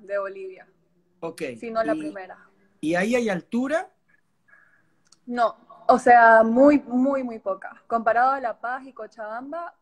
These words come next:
Speaker 1: muy poca. Sí.
Speaker 2: Ok, so, o sea, tú estás acostumbrada a jugar a nivel del mar.
Speaker 1: Claro. Ajá. Es
Speaker 2: Perfecto.
Speaker 1: prácticamente, es prácticamente a nivel del mar casi.
Speaker 2: Bueno, y dijiste, María Olivia, que tenías diecisiete años.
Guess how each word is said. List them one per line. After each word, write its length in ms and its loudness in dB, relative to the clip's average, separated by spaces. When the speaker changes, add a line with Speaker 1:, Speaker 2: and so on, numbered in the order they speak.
Speaker 1:
muy 380 -20
poca. 380 -18
Sí. 300 -20
Speaker 2:
Ok, 200 -10
so, 360 -12
o 280 -12
sea, 200 -8
tú 120 -4
estás 260 -6
acostumbrada 540 -6
a 40 -6
jugar 280 -4
a 40 -8
nivel 240 -6
del 180 -12
mar. 220 -8
Speaker 1:
Claro. 280 -2
Ajá. 280 -10
Es 180 -6
Speaker 2:
Perfecto. 200 -8
Speaker 1:
prácticamente, 840 -6
es 180 -14
prácticamente 600 -14
a 40 -12
nivel 300 -12
del 140 -14
mar 260 -18
casi. 380 -20
Speaker 2:
Bueno, 520 -12
y 120 -6
dijiste, 580 -6
María 240 -4
Olivia, 320 -4
que 100 -10
tenías 280 -8
diecisiete 560 -8
años. 480 -12